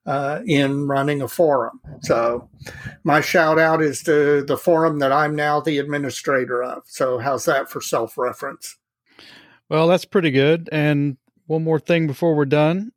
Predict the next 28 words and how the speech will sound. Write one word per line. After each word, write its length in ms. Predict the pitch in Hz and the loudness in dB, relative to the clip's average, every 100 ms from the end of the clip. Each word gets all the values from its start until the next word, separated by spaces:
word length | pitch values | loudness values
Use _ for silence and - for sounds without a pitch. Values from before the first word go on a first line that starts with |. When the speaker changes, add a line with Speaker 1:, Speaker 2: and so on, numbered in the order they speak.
| - | -6
Speaker 2:
Uh, 380 | 147 135 127 - _ _ _ _ - | -2 0 -2 -6 _ _ _ _ 0
episode 560 | 202 202 - 196 165 | 0 0 0 0 0
twenty-seven 840 | - 190 175 160 - 165 135 131 127 | -2 -2 0 0 2 2 2 0 -2
will 80 | |
be 160 | 123 135 | 0 0
the 140 | 123 | 0
last 580 | 120 120 135 147 143 - - | 0 2 2 2 -2 -8 -6
of 340 | 127 113 110 | -4 -6 -8
the 340 | 117 113 110 110 | -8 -6 -6 -10
twenty 340 | - 160 151 | -6 -2 -2
twenty, 480 | 143 147 143 135 127 | -2 0 0 0 0
uh, 180 | 117 117 | -2 -4
year 260 | 147 143 156 | 0 2 2
for 240 | - 139 | 2 2
us 400 | 123 127 151 - - | 4 4 0 -6 -8
as 100 | - | -4
far 180 | 139 123 | 0 0
as 100 | 120 | 0
episodes 460 | 156 165 127 113 | -2 -2 -2 -2
go, 440 | 107 110 110 135 - - | -2 0 2 0 -4 -6
but 160 | 127 | -2
I'll 180 | 131 135 | 0 0
save 380 | 131 - 147 131 | 0 0 2 2
the 120 | 127 | 0
reminiscence 760 | 120 131 127 131 127 131 127 - | 2 2 2 0 0 -4 -6 -6
for 560 | - 120 117 113 113 110 | -4 -4 -2 -4 -6 -2
that 180 | 135 135 | 0 0
episode. 580 | 120 107 113 104 120 | -2 -6 -6 -6 -6